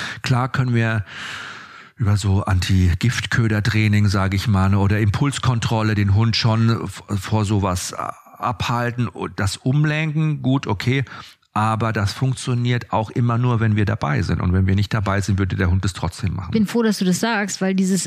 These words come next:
Speaker 2: äh, Anti-Giftköder-Training,
Speaker 1: Ja.
Speaker 2: das wird
Speaker 1: Mhm.
Speaker 2: ja überall angeboten.
Speaker 1: Ja.
Speaker 2: Und ich finde das auch, äh, sehr sinnvoll. Ich wage nur zu bezweifeln, dass es mich tatsächlich davor beschützen würde, dass mein Hund irgendetwas aufnimmt, was er nicht soll.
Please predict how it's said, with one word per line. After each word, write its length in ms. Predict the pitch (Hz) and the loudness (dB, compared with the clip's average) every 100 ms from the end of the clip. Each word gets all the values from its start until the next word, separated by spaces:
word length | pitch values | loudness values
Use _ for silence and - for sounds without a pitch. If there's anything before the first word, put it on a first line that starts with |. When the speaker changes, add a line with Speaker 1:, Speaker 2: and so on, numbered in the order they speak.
| - | -2
Speaker 2:
äh, 220 | 190 190 | -2 0
Anti-Giftköder-Training, 1160 | 190 185 208 220 - - 208 185 180 196 202 202 | -2 0 0 0 -2 -4 0 0 -2 0 4 4
Speaker 1:
Ja. 40 | |
Speaker 2:
das 200 | 190 180 | 4 2
wird 160 | 202 113 | 2 2
Speaker 1:
Mhm. 60 | 208 | 0
Speaker 2:
ja 40 | |
überall 400 | 240 226 190 190 | 0 2 2 0
angeboten. 600 | - 233 240 175 175 185 | 0 0 0 0 0 2
Speaker 1:
Ja. 240 | - 127 156 | 2 2 2
Speaker 2:
Und 220 | 233 226 | 2 2
ich 100 | - | 0
finde 240 | 240 233 | 0 2
das 260 | 202 196 - | 2 -2 -2
auch, 320 | 185 147 - | -4 -4 -4
äh, 140 | 202 | 0
sehr 240 | 175 180 175 | 2 2 4
sinnvoll. 360 | 226 240 185 | 2 2 0
Ich 220 | 165 180 - | 0 -4 -8
wage 320 | - 196 202 202 | -4 -2 0 2
nur 160 | 214 | 0
zu 120 | - | 0
bezweifeln, 500 | 190 175 196 190 196 | -2 -2 -4 -2 0
dass 160 | 190 175 | 0 0
es 120 | 180 | 0
mich 200 | 196 175 | 0 0
tatsächlich 480 | - 170 214 208 214 | -2 -2 0 0 0
davor 260 | 190 - 202 | -2 -2 0
beschützen 520 | 185 254 233 226 208 | 0 0 0 0 2
würde, 200 | 208 208 | 2 2
dass 220 | 190 180 | 0 0
mein 200 | 190 190 | 2 4
Hund 200 | 214 208 | 4 2
irgendetwas 640 | 196 202 180 175 185 - | 0 0 -2 -2 -2 -2
aufnimmt, 420 | - 202 202 202 190 | -2 2 2 2 2
was 160 | 180 | 0
er 80 | 190 | 2
nicht 240 | 190 175 | 4 4
soll. 300 | 190 233 214 | 4 2 0